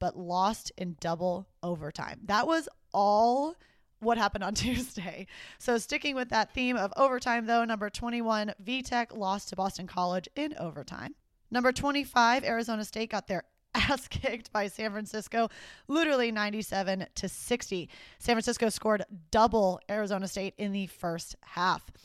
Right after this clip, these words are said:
And then watch out for Mizzou to be ranked here shortly after their upset of number sixteen, Illinois.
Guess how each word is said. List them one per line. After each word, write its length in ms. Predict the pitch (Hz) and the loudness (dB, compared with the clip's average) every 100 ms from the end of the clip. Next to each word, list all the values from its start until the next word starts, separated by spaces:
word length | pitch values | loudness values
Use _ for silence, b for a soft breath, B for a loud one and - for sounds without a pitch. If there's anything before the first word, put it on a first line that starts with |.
| B B B | B B B
And 120 | - 214 | -2 0
then 140 | 214 | 4
watch 280 | 202 339 - | 6 6 4
out 220 | 392 415 | 2 2
for 120 | 370 | -2
Mizzou 480 | 349 330 262 302 359 | 0 -2 0 2 2
to 100 | - | 2
be 120 | 254 | 0
ranked 360 | 214 220 269 - | 2 2 0 -4
here 220 | 269 262 | -2 0
shortly 520 | - 226 262 226 196 | 0 2 2 0 -2
after 300 | 185 190 202 | -2 -2 -2
their 200 | 175 233 254 | -2 -2 2
upset 400 | 226 - 220 208 | 0 0 -2 -2
of 140 | 190 | -2
number 240 | 190 185 180 | -4 -4 -4
sixteen, 720 | - 240 - - 233 214 208 | -4 -8 -8 -8 -4 -4 -2
Illinois. 540 | 208 196 190 208 294 | -2 0 2 4 4